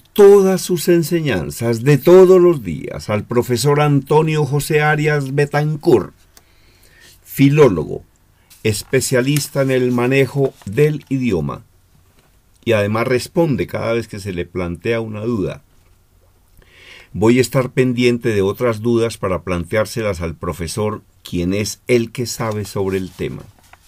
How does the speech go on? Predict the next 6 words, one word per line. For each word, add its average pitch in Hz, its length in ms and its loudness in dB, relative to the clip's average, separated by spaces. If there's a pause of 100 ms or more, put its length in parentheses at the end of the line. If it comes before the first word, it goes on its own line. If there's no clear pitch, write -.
(920)
¿Por 127 220 4
qué 170 140 4
se 185 140 0
pierden 170 460 4
los 127 200 -2
clientes? 110 760 -2